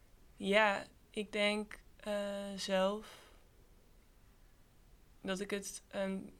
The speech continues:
ja, ik, ik denk er niet meteen heel direct over na of zo. Ik denk een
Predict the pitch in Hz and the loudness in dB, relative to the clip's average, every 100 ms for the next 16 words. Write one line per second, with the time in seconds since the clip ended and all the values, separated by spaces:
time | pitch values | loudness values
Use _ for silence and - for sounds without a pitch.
0 | - - 190 190 185 190 185 196 214 208 | -20 -4 -2 -2 -6 -6 0 2 0 -4
1 | 202 - 196 - 98 196 196 196 190 190 | -4 -6 -10 -6 -4 -4 -6 -8 -8 -8
2 | 190 - 185 180 165 170 147 - - - | -10 -8 -8 -8 -6 -6 -8 -10 -16 -16
3 | - - - - - - - | -14 -14 -14 -14 -14 -16 -14